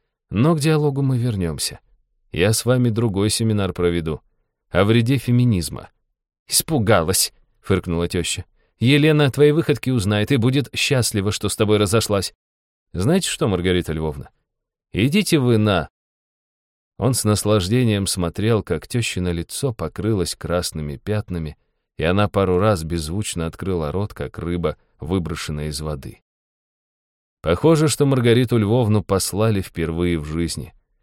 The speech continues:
Но и Роктова пару часов назад впервые в жизни пытались убить. И весь его политес остался в сугробе, где он лежал, задрав к звездам ботинки.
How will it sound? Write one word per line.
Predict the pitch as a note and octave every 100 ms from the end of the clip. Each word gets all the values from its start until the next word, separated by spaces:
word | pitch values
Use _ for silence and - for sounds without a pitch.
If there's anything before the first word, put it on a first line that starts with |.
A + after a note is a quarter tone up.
| _
Но | F2 B2+ D#3
и | D3+
Роктова | C#3+ D#3 - - A#2 G2
пару | A2+ A2
часов | F#2 - C3 E2+
назад | F#2+ F2+ A2+ A2+
впервые | - G2 F2+ G#2 F#2+
в |
жизни | D2+ G2 F2+ F2+
пытались | - D#2+ F2 E2+ D#2+
убить. | D#2 D#2 D#2+ - _ _ _ _ _ _ _ _
И | E2 G#2
весь | D3 C3+ C#3+
его | C#3 C3
политес | A#2+ G#2 - C3+ A#2+ - -
остался | D#2 F2 - D3 C3 F#2
в | -
сугробе, | F#2 E2 A2 G#2+ F2+
где | E2 F2+
он | F#2
лежал, | E2+ E2 A#2 C#3 - _ _
задрав | - F2 G2+ G2+ C3+ G2+
к |
звездам | E2+ E2+ F2+ F2 E2+ D#2+
ботинки. | C#2 - D#2 C#2+ - -